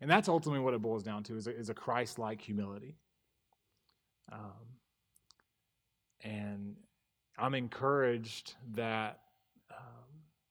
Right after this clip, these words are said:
God has, um, shown us so much grace to, to give us his Holy Spirit to help us do this. Um, 'cause I can go ahead and tell you from experience, you're not gonna be able to do this on your own. You're not gonna be able to, like,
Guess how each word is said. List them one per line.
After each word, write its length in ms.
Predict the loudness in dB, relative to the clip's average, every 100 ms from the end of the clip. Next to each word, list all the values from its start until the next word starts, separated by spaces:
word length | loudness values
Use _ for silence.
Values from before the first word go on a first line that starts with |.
| _
God 320 | 0 2 2
has, 640 | 2 -2 -4 -8 -10 -12 -18 _ _ -20
um, 60 | -20 -20 -20 _ _ -20 _
shown 480 | -10 -6 -2 0 0
us 160 | -2
so 140 | -2 -2
much 240 | -2 -4
grace 320 | -2 0 0 -4
to, 240 | -6 -6 -6 _ -6
to 100 | -6
give 240 | 0 2
us 140 | 2 0
his 160 | -6
Holy 300 | -2 0 0
Spirit 460 | -2 -4 -2 -2 -4
to 80 | -10
help 240 | -10 -8
us 100 | -12
do 200 | -12 -14 -14
this. 280 | -16 -20 -20 _ _ _ _ _ _ _ -12
Um, 160 | -10
'cause 120 | -2
I 80 | 0
can 120 | 2
go 120 | 6 6
ahead 160 | 6
and 80 | 4
tell 160 | 2 2
you 100 | 2
from 160 | -2
experience, 480 | -4 -2 0 0 -2
you're 100 | -2
not 300 | 0 2 2
gonna 160 | 0 0
be 100 | 2
able 120 | 2
to 80 | 0
do 120 | 0
this 160 | -2
on 160 | -2 -4
your 140 | -4
own. 260 | -6 -8 -12 -14 _ _ _ _ _ _
You're 140 | -4
not 200 | 2 4
gonna 160 | 4 2
be 120 | 4
able 160 | 6 6
to, 60 |
like, 360 | 4 4 0 -4